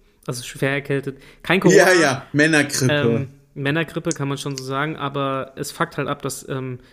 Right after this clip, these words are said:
Speaker 1: was fuckt dich am meisten ab an einer Erkältung? Also an den, an den Sym-, gängigen Erkältungssymptomen, jetzt nicht sowas wie chronischen Durchfall oder sowas.
Speaker 2: <laughs> Äh, das hab ich ja immer, ja. Aber
Speaker 1: <laughs>
Speaker 2: sonst, ähm, äh,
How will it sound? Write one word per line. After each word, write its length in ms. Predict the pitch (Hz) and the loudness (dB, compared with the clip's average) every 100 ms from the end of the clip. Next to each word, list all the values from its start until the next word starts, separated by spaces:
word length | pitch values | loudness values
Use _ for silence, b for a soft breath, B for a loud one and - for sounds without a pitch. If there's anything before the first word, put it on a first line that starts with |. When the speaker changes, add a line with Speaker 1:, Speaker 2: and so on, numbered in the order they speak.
| b | b
Speaker 1:
was 160 | - 143 | -6 -2
fuckt 200 | 170 156 | 0 0
dich 140 | 175 | -2
am 100 | 156 | -2
meisten 320 | 139 151 156 160 | -2 -2 -4 -8
ab 140 | 156 | -6
an 80 | 156 | -6
einer 120 | 151 | -6
Erkältung? 580 | 147 - 156 156 175 165 | -8 -8 -8 -8 -12 -10
Also 240 | 147 139 | -6 -2
an 160 | 139 143 | -2 -2
den, 220 | 139 139 | -2 -4
an 120 | 147 | -6
den 120 | 135 131 | -6 -6
Sym-, 200 | 131 131 - | -10 -10 -4
gängigen 400 | 151 170 180 165 | 0 2 2 0
Erkältungssymptomen, 920 | 165 143 151 156 165 147 156 143 151 147 | -4 -2 -2 -2 -4 -6 -8 -6 -6 -6
jetzt 140 | 143 | -8
nicht 100 | 143 | -10
sowas 300 | - 139 131 | -10 -10 -10
wie 180 | 131 127 - | -10 -12 -16
chronischen 380 | - 147 139 139 | -10 -8 -6 -6
Durchfall 440 | 143 147 - 139 131 | -4 -4 -4 -6 -4
oder 180 | 131 | -4
sowas. 460 | 131 131 135 - - - | -6 -6 -6 -8 -10 -2
Speaker 2:
<laughs> 840 | 143 131 139 147 135 190 208 - - | 0 0 -2 -2 -4 -6 -6 -8 -6
Äh, 140 | 131 | -6
das 200 | 117 - | -2 0
hab 120 | 139 127 | 0 0
ich 100 | 123 | 0
ja 80 | 113 | 0
immer, 400 | 131 131 127 139 | 2 2 0 -2
ja. 320 | 113 127 131 - _ - | -2 -4 -4 -8 _ -10
Aber 220 | 113 156 | -2 0
Speaker 1:
<laughs> 0 | |
Speaker 2:
sonst, 640 | - 123 135 131 - - - - B B B - | 0 0 2 2 0 -6 -12 -20 B B B 2
ähm, 720 | 143 135 135 139 135 131 127 B B B B B B _ - | 4 6 4 2 2 2 -2 B B B B B B _ -2
äh, 360 | 139 139 131 | 2 2 0